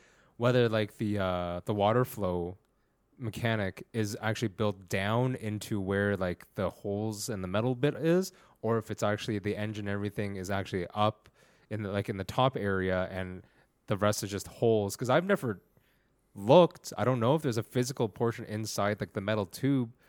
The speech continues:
that normally goes into the water portion. But I assume that, for example, if it was just something that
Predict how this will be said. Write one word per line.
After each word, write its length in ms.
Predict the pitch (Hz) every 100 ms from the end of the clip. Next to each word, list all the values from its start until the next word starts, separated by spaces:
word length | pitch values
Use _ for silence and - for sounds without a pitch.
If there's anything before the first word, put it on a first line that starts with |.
| - -
that 180 | 98
normally 400 | 98 101 101 98
goes 200 | 92 101
into 160 | 101 107
the 120 | 90
water 320 | 87 123 180
portion. 600 | 143 92 87 - 92 107 - _ _ _ _ _ -
But 120 | 113
I 100 | 104
assume 400 | 104 104 151 190
that, 140 | 165 117
for 140 | 120
example, 540 | 98 104 139 - 117 95
if 160 | -
it 40 | 104
was 220 | 101 101
just 480 | 107 101 - - -
something 280 | 117 113
that 120 | 101